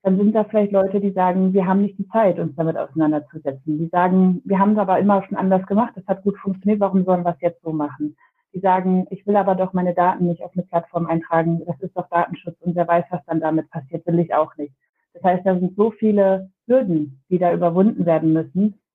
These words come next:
dass es vielleicht auch gar nicht reicht, wenn es total engagierte Leute gibt in den Organisationen, sondern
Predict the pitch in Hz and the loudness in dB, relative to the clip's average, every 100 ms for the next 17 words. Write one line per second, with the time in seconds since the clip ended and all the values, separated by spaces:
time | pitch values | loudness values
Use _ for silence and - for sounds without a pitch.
0 | _ 190 185 - 202 190 170 - 175 170 | _ -2 -2 -2 0 0 0 0 0 0
1 | 170 175 185 185 175 170 - - 175 160 | 0 2 2 0 -4 -4 -8 -8 -2 0
2 | 180 175 170 180 180 170 170 170 180 190 | 0 -2 0 -2 0 0 0 0 -2 0
3 | 165 160 160 160 160 160 - 170 160 160 | 0 0 0 2 2 2 -6 -4 -2 0
4 | 165 165 | 0 -2